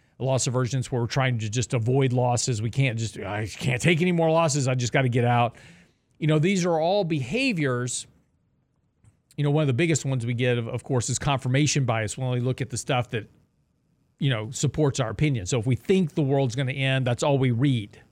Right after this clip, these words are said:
right? We read all the doomsday prepper blogs. So that's why it's always important. We've gotta balance our views, balance our outlooks, you know, step away from the headlines and do the analysis. And look, it's, if you're managing your own money, th-, it requires work.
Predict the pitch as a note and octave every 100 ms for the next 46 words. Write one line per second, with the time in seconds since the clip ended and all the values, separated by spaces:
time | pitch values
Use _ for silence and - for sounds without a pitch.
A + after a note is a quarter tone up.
0 | - B2+ B2 B2 A#2+ C#3 C3 A#2+ A2 D3
1 | C3 C#3 A#2 - C3+ B2+ A#2 G#2+ A#2 -
2 | - _ _ _ _ _ _ _ _ _
3 | _ _ _ _ _ _ _ _ _ _
4 | _ _ _ _ _ _ _ - D#3+ D#3+
5 | D#3+ F#3 E3 F3 D#3+ C#3 - G#3+ G#3+ D#3
6 | C3+ D#3 C3+ A#2+ D#3 F3+ F#3 D#3+ D#3 C#3
7 | D#3 D#3 D3+ B2+ D3 D3+ D#3+ D#3 C#3+ C#3+
8 | C#3 D3 C#3 C3 - - D3+ C3 B2 A#2
9 | F3+ - - F#3 E3+ E3 D3 D#3+ D#3+ -
10 | D3+ C3 C#3+ D#3 D3 C#3+ C#3 C3 C3 B2+
11 | F3+ E3+ E3+ D3+ D#3+ E3+ D#3 C3 G#2+ C#3
12 | E3+ A3+ D#3 C3 D3 D#3 D3+ F#3+ A3+ G#3+
13 | E3 D#3+ D#3+ E3+ D3+ D#3+ F3+ C#3+ - D#3
14 | E3 E3+ D#3 D#3+ - F3 G3 F#3 C3 C#3
15 | G3 G#2+ - -